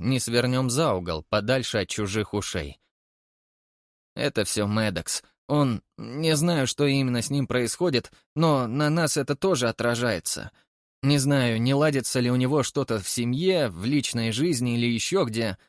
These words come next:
Я полагал, что ты в курсе, ведь вы... Ну, ты знаешь». «Ведь мы... Ну, ты знаешь?» Когда Калум открывает передо мной дверь,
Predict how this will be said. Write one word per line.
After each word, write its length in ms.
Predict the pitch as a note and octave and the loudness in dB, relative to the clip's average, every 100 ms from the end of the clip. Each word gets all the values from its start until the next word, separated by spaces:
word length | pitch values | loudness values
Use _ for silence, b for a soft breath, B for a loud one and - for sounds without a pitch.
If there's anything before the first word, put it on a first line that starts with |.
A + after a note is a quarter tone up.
| _ | _
Я 280 | C#3+ E3 C3 | 0 2 0
полагал, 480 | - D3 C#3 D#3 C3 | 2 2 2 2 0
что 200 | - C3 | -2 -2
ты 120 | D3 | -4
в 80 | - | -2
курсе, 380 | G#3 D#3 - F2+ | -2 -2 -2 -4
ведь 220 | F#2 F#2+ | -6 -2
вы... 400 | C3 A#2+ D2+ E2+ _ | -2 -2 -4 -12 _
Ну, 420 | - C#3+ B2+ F#2 D#2+ _ | -2 0 0 -4 -10 _
ты 160 | F3 D3+ | 0 2
знаешь». 460 | F3 C#3+ F2 - - _ _ _ _ _ _ _ _ _ | 2 0 -2 -8 -12 _ _ _ _ _ _ _ _ _
«Ведь 300 | F#2 G#2 - | -4 -2 0
мы... 500 | G#2+ G#2+ A2 G#2 G2 - | 0 2 0 0 -4 -6
Ну, 280 | A#2+ A#2 G#2+ | -2 0 0
ты 180 | - G2+ | 0 -2
знаешь?» 580 | F#2 A2 A3 D#3 - - _ _ _ _ _ _ | 0 0 0 -2 -6 -12 _ _ _ _ _ _
Когда 280 | C#3 C#3+ D#3+ | 2 2 2
Калум 440 | - D#3+ B2+ A#2 | 0 2 2 2
открывает 540 | A2+ - C3 B2 A2 - | 0 0 0 2 2 0
передо 280 | G#2+ G#2+ G#2+ | -2 0 0
мной 220 | G2+ F2 | 0 -2
дверь, 340 | E2+ A2+ F3+ | 0 -2 -2